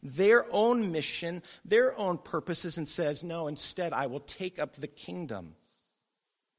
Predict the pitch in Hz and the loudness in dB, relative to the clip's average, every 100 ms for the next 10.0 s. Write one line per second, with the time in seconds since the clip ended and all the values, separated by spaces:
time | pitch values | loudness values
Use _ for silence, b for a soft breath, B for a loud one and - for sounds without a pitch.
0 | _ _ _ _ B B - 160 220 233 | _ _ _ _ B B 2 8 8 8
1 | 202 240 208 - 220 262 208 196 - 202 | 6 4 2 -2 0 0 0 -4 2 4
2 | 262 233 165 156 196 180 170 151 202 226 | 6 4 2 -2 -2 -4 -6 -2 0 0
3 | 190 196 190 175 196 190 160 208 151 196 | 0 -2 -2 -6 -6 -6 -2 -2 -2 -4
4 | 180 247 226 202 202 185 - - 208 - | 0 0 0 -2 -4 -4 -8 -8 -8 -4
5 | - 269 277 - 196 180 - 180 170 165 | -2 -2 -4 0 2 2 0 -4 -4 0
6 | 208 226 190 151 175 165 156 139 - 143 | 0 0 -2 -2 -4 -6 -8 -10 -8 -6
7 | 139 131 B B 165 156 143 175 220 240 | -6 -6 B B -4 -2 -2 0 -2 -2
8 | 190 139 - 170 165 151 135 180 175 180 | -6 -8 -10 -12 -10 -12 -6 -2 0 0
9 | 233 233 170 - 180 190 175 147 135 | 0 0 0 -2 -2 -4 -6 -4 -4